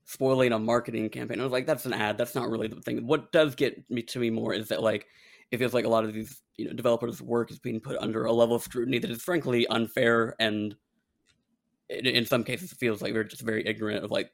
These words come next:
the stages that games have to go through to get to this point. Because, I mean, the, and, and, you know, like you said, since then, some devs have been coming forward, like, "Hey, no, this is what games look like when they're X amount of time away." And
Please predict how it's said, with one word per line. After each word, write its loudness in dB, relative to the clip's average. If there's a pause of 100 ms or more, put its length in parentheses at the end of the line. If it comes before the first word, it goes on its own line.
the -2
stages -2
that -6
games -2
have -12
to -6
go -2
through -6 (460)
to -4
get 0
to -2
this -4
point. -6
Because, -6
I -6
mean, 4 (800)
the, 4
and, 8
and, 8
you 8
know, 8
like 2
you -12
said, 0
since -2
then, 0 (280)
some 0
devs 0
have 4
been -4
coming -4
forward, 2
like, 2
"Hey, 4
no, 6
this 0
is -4
what 2
games -2
look -2
like -6 (100)
when 0 (380)
they're 0
X 0
amount 0
of -14
time -6
away." -2
And -2